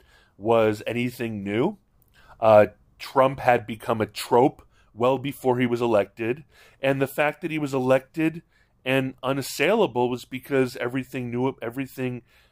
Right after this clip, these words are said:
everybody knew everything about him. Um, Biden, for example, was a liar and a cheater and, and,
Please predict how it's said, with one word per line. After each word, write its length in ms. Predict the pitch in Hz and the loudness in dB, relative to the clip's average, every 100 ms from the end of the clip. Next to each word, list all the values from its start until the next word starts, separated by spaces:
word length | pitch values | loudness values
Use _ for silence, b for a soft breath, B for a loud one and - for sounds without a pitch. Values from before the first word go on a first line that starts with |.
| - | -6
everybody 640 | 135 165 131 135 135 120 | 0 0 2 0 0 -2
knew 280 | 113 123 131 | -4 -2 -2
everything 420 | 110 113 110 117 | -2 -4 -8 -8
about 320 | 101 98 98 | -6 -2 -2
him. 280 | 92 80 76 _ _ _ _ _ _ _ _ - | -2 -14 -20 _ _ _ _ _ _ _ _ -10
Um, 560 | 123 107 104 98 90 - b b b - | -4 -4 -4 -8 -10 -14 b b b 4
Biden, 320 | 113 147 165 | 6 6 4
for 140 | 156 165 | 0 0
example, 760 | 135 139 143 139 151 147 139 b b b | 0 2 2 2 2 2 0 b b b
was 160 | 113 | -6
a 60 | 104 | -2
liar 420 | 104 135 139 139 | 2 4 4 4
and 80 | 131 | 2
a 60 | 110 | -2
cheater 560 | - 147 143 143 139 | -4 2 6 6 6
and, 180 | 110 95 _ - | 2 -4 _ -8
and, 240 | 101 95 | -8 -8